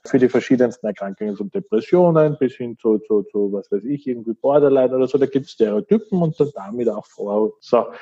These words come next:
was macht denn das jetzt, wenn die Leute sehen, dass massig, zum Teil ohne, dass sie was wissen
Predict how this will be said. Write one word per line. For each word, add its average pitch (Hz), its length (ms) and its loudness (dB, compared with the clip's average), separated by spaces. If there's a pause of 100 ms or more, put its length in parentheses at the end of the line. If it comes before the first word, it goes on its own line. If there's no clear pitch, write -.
(160)
was 127 180 0
macht 117 420 -2
denn 147 100 -2
das 135 240 0
jetzt, 139 360 2
wenn 131 160 0
die 139 100 -2
Leute 117 420 2
sehen, 131 240 0
dass - 200 0
massig, 113 600 -4
zum 135 180 -8
Teil 127 260 2
ohne, 131 440 4
dass 123 240 -2
sie 110 200 -2
was 104 220 -6
wissen 170 500 -2